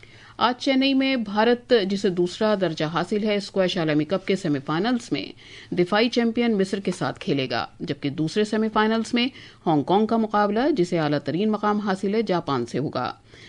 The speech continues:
भारत सातवें दर्जे के जनूबी अफ्रीका को क्वार्टर फाइनल्स में तीन सिफर से हराकर सेमीफाइनल में पहुंचा है, जबकि मिस्र ने ऑस्ट्रेलिया को तीन सिफर से हराकर सेमीफाइनल्स में जगह बना ली है। भारत लगातार दूसरी बार स्क्वैश आलमी कप के सेमीफाइनल्स में पहुंचा है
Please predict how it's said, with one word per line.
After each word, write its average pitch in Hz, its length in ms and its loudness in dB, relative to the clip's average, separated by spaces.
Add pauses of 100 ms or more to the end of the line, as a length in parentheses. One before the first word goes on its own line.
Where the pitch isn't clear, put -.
(160)
भारत 220 380 2
सातवें 170 400 0
दर्जे 175 300 0
के 196 100 2
जनूबी 170 280 2
अफ्रीका 170 420 0
को 175 160 -2
क्वार्टर 156 320 0
फाइनल्स 175 480 0
में 180 120 4
तीन 156 240 2
सिफर 196 320 -4
से 240 140 -4
हराकर 220 420 0 (320)
सेमीफाइनल 175 600 2
में 226 120 2
पहुंचा 214 300 0
है, 233 180 0
जबकि 160 300 -2
मिस्र 208 340 2
ने 147 220 2 (340)
ऑस्ट्रेलिया 214 640 0
को 220 220 0
तीन 170 260 2
सिफर 165 320 -4
से 226 160 -2
हराकर 220 360 -2
सेमीफाइनल्स 139 680 -2
में 139 80 0
जगह 143 260 -4
बना 165 260 0
ली 139 160 -4
है। - 200 -4 (480)
भारत 160 300 0
लगातार 151 440 -2
दूसरी 156 320 0
बार 170 220 2
स्क्वैश 151 360 -4
आलमी 131 260 -2
कप 165 200 -4
के 180 140 2
सेमीफाइनल्स 139 680 -2
में 214 100 -2
पहुंचा 220 320 -2
है 233 160 0